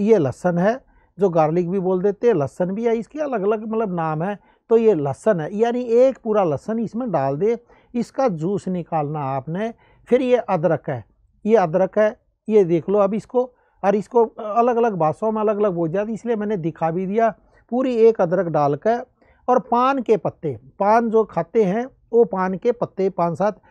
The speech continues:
और आमा हल्दी, जो हरे वाली हल्दी होती है, जिसे मतलब पीली पीली होती है, ये पान के पत्ते, इसका जूस निकालें और इसमें एक कप गर्म पानी डाल लें उबलता हुआ।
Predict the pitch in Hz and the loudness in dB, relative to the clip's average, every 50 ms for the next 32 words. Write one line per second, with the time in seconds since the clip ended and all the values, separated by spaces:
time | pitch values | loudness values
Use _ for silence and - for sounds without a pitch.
0 | _ _ _ 277 262 - - _ - 226 226 226 233 240 233 190 117 120 151 156 | _ _ _ 0 0 0 -2 _ 0 2 2 2 2 2 2 2 0 0 -4 -6
1 | 143 147 139 123 - _ _ _ _ 165 220 233 196 151 147 196 226 220 208 214 | -4 -6 -8 -8 -10 _ _ _ _ 0 2 4 4 4 6 4 6 6 4 2
2 | 214 226 220 160 143 147 143 180 214 202 156 - - - 202 190 190 196 165 180 | 2 2 0 0 -2 -2 -4 -2 -2 -2 -2 -2 -4 -4 -2 0 0 0 -2 -4
3 | 190 143 202 202 196 - - 190 185 185 185 180 180 - 196 190 190 180 190 190 | -4 -2 -2 -2 -2 -4 -8 -8 -4 -4 -4 -4 -4 -4 -4 -4 -4 -4 -4 -4
4 | 190 196 190 170 139 - 208 208 202 180 - _ _ _ _ _ 208 220 220 - | -2 0 0 -2 -2 -2 -2 0 0 -2 -4 _ _ _ _ _ 0 0 0 2
5 | - 180 170 165 165 151 185 180 - 196 185 - 226 226 269 262 196 - _ - | 2 0 -2 -2 -2 -4 -6 -6 -6 -10 -8 -8 -10 -6 -6 -8 -8 -6 _ 0
6 | 269 262 190 170 196 214 202 - 190 180 160 - - 151 160 165 196 233 254 - | 0 0 0 0 -4 -4 -4 -4 -4 -6 -6 -4 -4 -4 -4 -4 -6 -8 -12 -16
7 | _ _ _ _ _ _ - 269 294 302 277 - - 311 311 320 277 _ - 269 | _ _ _ _ _ _ 2 2 2 2 -2 -4 -6 -6 -8 -8 -8 _ 0 2
8 | 311 349 339 - - 311 294 - 196 175 185 208 247 240 190 - 185 175 175 170 | 2 2 0 0 0 0 0 0 0 2 2 2 2 2 0 0 0 0 0 -2
9 | 151 160 151 156 185 233 226 208 175 190 175 165 156 - 180 160 139 135 139 139 | -2 -2 -2 0 0 0 -2 0 2 2 2 2 2 2 0 2 2 0 -2 -4
10 | 127 | -4